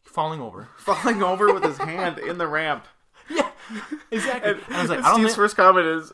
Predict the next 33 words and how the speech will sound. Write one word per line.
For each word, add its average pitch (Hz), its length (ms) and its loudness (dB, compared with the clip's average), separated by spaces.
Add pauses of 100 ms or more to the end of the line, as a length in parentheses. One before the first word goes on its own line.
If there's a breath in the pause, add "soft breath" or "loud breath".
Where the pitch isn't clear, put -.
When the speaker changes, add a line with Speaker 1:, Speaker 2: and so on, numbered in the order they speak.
Speaker 1:
"I 127 80 -6
don't 151 140 2
think 147 100 -4
we 143 80 -4
can 131 100 -8
play 117 140 -6
this 107 140 -12
game." 110 100 -16 (1120 loud breath)
I 151 60 2
don't 165 80 6
think 185 120 0
we 175 40 -2
can 160 80 -4
play 170 160 -2
this 151 140 -6
game 147 240 -2
'cause 127 160 -2
Batman 139 400 0
is 117 100 -8
hanging 139 340 -8
on 117 140 -4
top 135 300 0
of 120 100 -4
one 120 160 -2
of 113 80 -8
the 113 140 -4
ramps. 98 340 -10
So - 140 -6
Speaker 2:
And 180 80 -4
Speaker 1:
they, 202 60 0
Speaker 2:
his 208 120 -2
Speaker 1:
like - 100 -4
Speaker 2:
hand, 185 360 -2